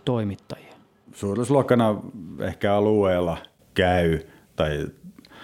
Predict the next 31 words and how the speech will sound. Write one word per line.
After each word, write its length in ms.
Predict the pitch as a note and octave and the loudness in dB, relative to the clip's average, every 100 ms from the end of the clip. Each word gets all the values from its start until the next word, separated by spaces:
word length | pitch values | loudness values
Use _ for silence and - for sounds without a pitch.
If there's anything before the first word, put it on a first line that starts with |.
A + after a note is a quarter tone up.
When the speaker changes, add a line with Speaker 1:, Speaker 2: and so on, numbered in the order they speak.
| - | -10
Speaker 2:
toimittaa 440 | - D#2+ D#2 - D#2 | -2 -2 -2 -2 -2
tavaraa, 440 | D#2 D#2+ D#2+ D#2+ | 0 0 0 -2
niin 120 | D2+ | 0
ollaan 180 | D2+ D2+ | 0 0
jossain 240 | D2 E2 D2+ | 0 0 0
tuhannen, 420 | D#2 D2 C#2+ C2+ | 0 0 -2 -2
kahdentuhannen 760 | D2 C#2 C2+ C2+ C#2 C#2 - - - _ - - - - - - - _ _ - | -4 -2 -4 -4 -4 -4 -6 -12 -20 _ -20 -20 -20 -20 -20 -20 -20 _ _ -4
toimittajan 760 | C#2 C#2 C2+ - C#2 C2 B1+ - - - | -2 0 -4 -4 -2 -2 -4 -8 -12 -4
suuruusluokassa. 760 | F#2+ E2+ E2 E2 D#2 D2 - | 0 0 0 0 0 -2 0
Kaikki 400 | F#2+ G2 - G2 | 2 2 2 2
ei 80 | F#2 | 4
ole 80 | F#2+ | 4
suorassa 380 | G2 F#2 F2 | 2 2 0
sopimussuhteessa 680 | F#2+ F2+ E2 D#2+ D#2+ E2 D#2+ | 0 0 -2 -2 -4 -4 -2
meidän 300 | E2+ D#2+ C#2+ | 0 0 -2
kanssa, 300 | G1+ G1+ - - - | -6 -8 -12 -14 -6
vaan 100 | D2 | -4
siinä 180 | D#2 D#2 | -2 -4
on 40 | |
sitten 180 | D#2 E2+ | -4 -2
meidän 220 | E2 E2 | 0 0
verkostoyrityksiä, 840 | E2+ E2 D2+ - D2+ C#2+ D2 - D2+ | 0 -2 -2 -4 -4 -6 -8 -6 -6
jotka 180 | - D2 | -6 -6
käyttää 380 | D2+ - D2 | -6 -4 -4
o-, 200 | D2 - - | -2 -4 -4
omia 260 | D#2+ D2+ | -4 -2
alihankkijoitaan. 680 | C#2+ C#2 C#2 - G1+ - - - - - - - - - | -4 -4 -8 -8 -8 -8 -12 -14 -20 -20 -20 -20 -20 -12
Et 80 | D#2 | -8
varmaan 240 | D#2 E2 | -4 -4
se 60 | E2 | -2
kokonaismäärä, 800 | G2 G2+ G2+ F#2 F2+ F2+ E2+ | -2 2 2 2 2 2 0